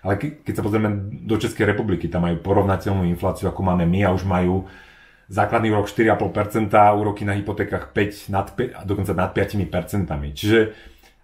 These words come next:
ak sa toto isté bude diať na, na Slovensku, to stále je ak, ale podľa mňa akože ten cyklus rastu úrokov možno začína,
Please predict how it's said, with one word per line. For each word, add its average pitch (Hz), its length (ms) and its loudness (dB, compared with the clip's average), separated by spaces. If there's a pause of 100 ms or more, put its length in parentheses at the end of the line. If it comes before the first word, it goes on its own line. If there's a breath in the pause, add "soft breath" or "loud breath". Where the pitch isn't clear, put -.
(140)
ak 117 240 0
sa - 160 -2
toto 113 240 -4
isté 107 240 0
bude 107 160 -2
diať 98 240 -2
na, 82 160 -4 (160)
na - 0 -
Slovensku, 92 560 -6
to 143 160 -6
stále 117 320 2
je 87 140 0 (340)
ak, - 480 -8
ale 85 160 -8
podľa 98 320 0
mňa 98 120 2 (200)
akože 95 240 -2
ten 98 240 0
cyklus 107 480 0
rastu 92 320 -2
úrokov 95 320 0
možno 104 480 2
začína, 95 720 -2